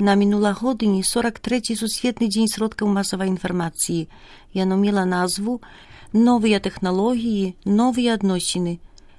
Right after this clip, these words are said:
Трэба распаўсюджваць культуру павагі, дыялогу і прыязні. Папа звярнуў яго спецыяльна да моладзі, называючы іх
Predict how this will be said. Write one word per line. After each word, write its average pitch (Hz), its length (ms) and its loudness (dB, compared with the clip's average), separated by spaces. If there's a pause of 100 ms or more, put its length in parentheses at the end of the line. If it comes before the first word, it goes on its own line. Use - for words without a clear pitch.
(220)
Трэба 254 320 2
распаўсюджваць 208 880 -2
культуру 208 400 -2
павагі, 180 560 -4
дыялогу 175 720 0
і 202 80 -2
прыязні. 156 800 0 (560)
Папа 240 240 0
звярнуў 220 480 4
яго 226 320 2
спецыяльна 240 560 0
да 247 80 0
моладзі, 180 560 2
называючы 214 800 0
іх 185 320 -2